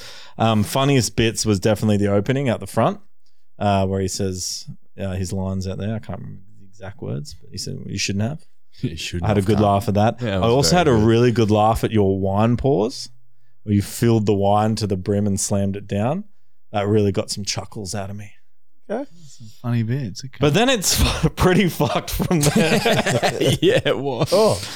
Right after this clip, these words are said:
Speaker 1: Um, <laughs> um, oh, um, Jackson spitting in the wine. Um,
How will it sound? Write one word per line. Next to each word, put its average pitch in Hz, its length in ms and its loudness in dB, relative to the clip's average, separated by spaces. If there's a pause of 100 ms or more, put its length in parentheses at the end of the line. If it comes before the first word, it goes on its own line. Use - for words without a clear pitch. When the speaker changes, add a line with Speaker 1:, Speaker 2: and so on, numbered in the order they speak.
(520)
Speaker 1:
Um, 139 440 4 (120)
<laughs> 160 880 -2
um, 117 420 4
oh, 139 260 4
um, 110 480 2
Jackson 170 520 4
spitting 117 460 4
in 117 180 4
the 113 80 4
wine. 120 460 0
Um, 110 340 -8